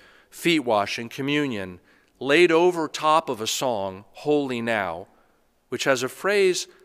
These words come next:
I hope you will hold on to. "Everything, everything, everything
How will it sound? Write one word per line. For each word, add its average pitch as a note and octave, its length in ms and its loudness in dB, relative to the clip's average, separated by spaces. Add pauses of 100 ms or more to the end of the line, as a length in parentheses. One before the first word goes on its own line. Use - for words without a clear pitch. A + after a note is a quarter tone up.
(140)
I B2 140 -2
hope F#3 360 -4
you D#3 120 -4
will D3 160 0
hold C#3+ 300 -2
on G#2 220 -2
to. E2+ 300 -10 (1200)
"Everything, D#3+ 840 0 (640)
everything, C#3 800 -6 (1040)
everything G#2+ 720 -6